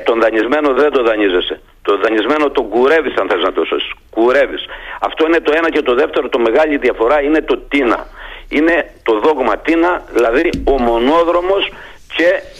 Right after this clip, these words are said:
ότι δεν υπάρχουν αλλακτικές. Αυτό είναι, τεινάζει, αν θέλετε, την ίδια την επιστήμη της ιστορίας στον αέρα.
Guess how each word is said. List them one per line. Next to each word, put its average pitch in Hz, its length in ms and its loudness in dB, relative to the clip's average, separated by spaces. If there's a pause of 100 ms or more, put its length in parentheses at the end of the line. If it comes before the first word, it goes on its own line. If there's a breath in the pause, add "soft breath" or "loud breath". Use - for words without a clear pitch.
(120)
ότι 175 180 -2
δεν 170 180 0
υπάρχουν 170 460 0
αλλακτικές. 156 560 0
Αυτό 175 280 0
είναι, 180 340 0 (340 loud breath)
τεινάζει, 160 560 2 (100)
αν 156 140 -4
θέλετε, 180 460 0
την 170 240 2
ίδια 180 360 2
την 160 160 0
επιστήμη 170 520 0
της - 320 -8
ιστορίας 123 420 0
στον 98 200 0
αέρα. 87 300 0